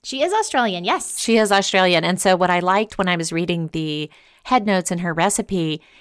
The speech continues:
Speaker 2: is, you know, she's taking American foods that we're familiar with, like peanut butter and jelly sandwich,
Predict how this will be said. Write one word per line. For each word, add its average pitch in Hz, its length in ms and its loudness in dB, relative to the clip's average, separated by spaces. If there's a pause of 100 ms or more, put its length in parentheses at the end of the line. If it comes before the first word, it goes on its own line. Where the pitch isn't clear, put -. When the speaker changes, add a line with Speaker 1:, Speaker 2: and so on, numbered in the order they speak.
(120)
Speaker 2:
is, 190 360 2 (120)
you 196 140 -2
know, 185 140 2
she's 240 340 -2
taking 185 540 -2
American 226 500 0
foods 143 360 -2
that 160 140 0
we're 220 220 0
familiar 139 400 -4
with, 104 300 -2
like 175 160 -2
peanut 165 200 -4
butter 135 160 0
and 131 120 -4
jelly 82 180 -2
sandwich, 196 560 -2